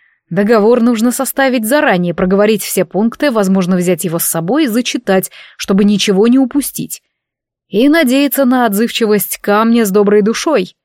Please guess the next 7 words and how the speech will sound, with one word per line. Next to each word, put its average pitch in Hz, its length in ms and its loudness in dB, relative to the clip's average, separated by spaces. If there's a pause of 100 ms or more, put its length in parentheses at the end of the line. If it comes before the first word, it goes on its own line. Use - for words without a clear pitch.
(280)
съехидничал 254 960 -2
под 220 160 -4
конец 190 380 0
Бостон. 165 580 -4 (840)
Но 285 160 2
видно 208 360 0
было, - 360 -4